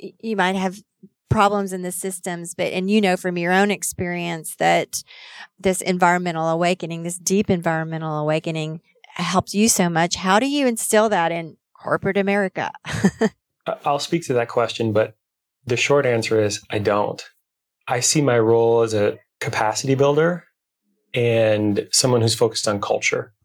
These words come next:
Speaker 2: And I've very intentionally chosen to work in industry spaces and verticals that people are already largely aware of these issues. But, uh, to answer your question on a, on a deeper level, Mary, we need to start with a conversation about equity. Not that it's not worth time,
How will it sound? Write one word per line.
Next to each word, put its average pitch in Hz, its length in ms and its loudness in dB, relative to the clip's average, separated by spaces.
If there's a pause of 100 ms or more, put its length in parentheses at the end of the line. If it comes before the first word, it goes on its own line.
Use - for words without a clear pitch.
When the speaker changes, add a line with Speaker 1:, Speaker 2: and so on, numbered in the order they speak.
(120)
Speaker 2:
And 120 120 2
I've 123 140 0
very 131 300 4
intentionally 110 640 0
chosen 107 760 0 (520)
to 127 160 0
work 117 340 2
in 110 100 -2
industry 113 440 0
spaces 107 480 2
and 101 120 2
verticals 104 600 2
that 101 300 2 (400)
people 135 200 2
are 120 100 6
already 113 240 2
largely 101 440 0
aware 92 320 4
of 98 80 -2
these 98 180 -4
issues. - 480 -2 (420)
But, 135 140 4
uh, 135 200 0
to - 200 0
answer 143 240 2
your 120 60 2
question 123 360 0
on 107 120 2
a, 101 80 2
on - 160 -2
a 104 60 2
deeper 107 300 2
level, 117 260 2
Mary, 123 420 0 (360)
we 135 180 2
need 135 160 2
to 110 60 -2
start 117 180 0
with 107 100 0
a 110 60 2
conversation 110 520 0
about 101 200 2
equity. 110 500 -4 (520)
Not 139 240 0
that 127 100 -2
it's 113 160 -4
not 110 240 0
worth 110 280 0
time, - 640 -2